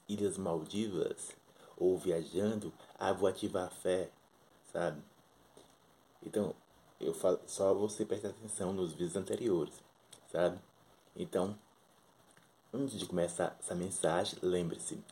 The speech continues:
todo aquele que faz o sinal da cruz está dizendo, "Eu crucifico a minha vontade pela vontade de Deus." Lembre disso. Lucas, capítulo vinte e dois,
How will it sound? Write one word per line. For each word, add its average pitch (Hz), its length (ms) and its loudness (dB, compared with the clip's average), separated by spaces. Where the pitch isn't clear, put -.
todo 78 180 -4
aquele 85 380 0
que 85 140 -6
faz 82 340 0
o 82 60 -8
sinal 85 340 -2
da 95 140 -2
cruz 92 400 0
está - 320 2
dizendo, 80 600 -2
"Eu 113 180 2
crucifico 110 840 -4
a 113 80 -2
minha 95 720 -2
vontade 87 880 0
pela 78 280 2
vontade 101 760 -2
de 107 180 -4
Deus." - 460 -4
Lembre 101 400 2
disso. - 460 -4
Lucas, 95 760 0
capítulo - 640 -2
vinte - 280 -2
e - 20 -8
dois, 92 440 6